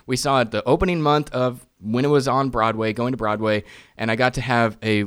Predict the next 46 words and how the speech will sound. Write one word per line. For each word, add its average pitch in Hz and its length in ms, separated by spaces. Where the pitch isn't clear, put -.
wonderful, 123 540
t-, - 180
like, 110 320
they 135 100
just 139 160
sat 135 160
me 147 100
down 120 300
in 120 180
their 127 160
room, 123 440
and 107 240
we 113 140
listened 127 460
to 120 380
the 107 260
entire 123 400
soundtrack, 135 560
and 120 80
they 113 60
were 104 80
explaining 120 340
the 107 80
staging 120 340
to 147 100
me, 147 120
saying, 110 280
"Hey, 156 100
at 139 220
this 156 180
moment, 143 320
the 110 60
person 120 260
grabs 120 260
a 123 40
bullet, 120 360
and 104 120
they're 101 60
walking 110 340
across 113 260
the 117 60
stage 107 340
slowly 107 380
towards 117 300
Hamilton's 110 420
head." 104 280